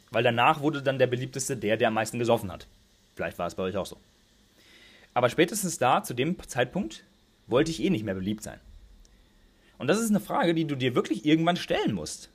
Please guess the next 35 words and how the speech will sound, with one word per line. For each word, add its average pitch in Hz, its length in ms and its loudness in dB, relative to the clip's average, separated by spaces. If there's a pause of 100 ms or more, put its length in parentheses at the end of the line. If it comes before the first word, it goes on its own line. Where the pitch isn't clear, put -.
(440)
Will 190 400 4
ich - 220 -2
in 131 160 -4
diesem 214 300 -2
Umfeld 127 600 -2 (600)
überhaupt 123 500 0
beliebt 120 360 0
sein? 80 280 -8 (1000)
Hm? 95 180 -8 (1400)
Wenn 117 120 -2
du 113 60 -4
dir 110 60 -6
die 110 80 0
Frage 107 260 2
nicht 180 140 0
stellst, 220 320 -2
dann, 196 180 2
äh, 190 220 0 (420)
schlitterst 180 380 2
du 165 60 0
halt 151 140 4
in 147 80 -4
Umfelder 151 420 2
rein, 147 200 2
wo 143 60 -2
du 147 80 2
eigentlich 135 160 2
gar 143 80 2
nicht 147 120 0
rein 175 120 4
wolltest. 85 320 -4 (1600)
Aber 110 380 2
ich - 220 0
hab 165 140 2
damals 151 600 2